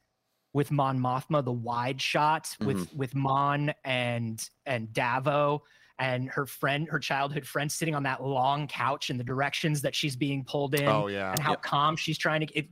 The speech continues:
Speaker 1: it all looks so good. Uh, it was Adriano Goldman, who has also done, uh, he was the cinematographer for, um,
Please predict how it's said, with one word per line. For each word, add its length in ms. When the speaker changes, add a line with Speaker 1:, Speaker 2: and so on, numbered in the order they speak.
Speaker 1:
it 100
all 140
looks 180
so 220
good. 220
Uh, 200
it 40
was 300
Adriano 460
Goldman, 480
who 180
has 160
also 360
done, 440
uh, 240
he 120
was 100
the 60
cinematographer 800
for, 480
um, 320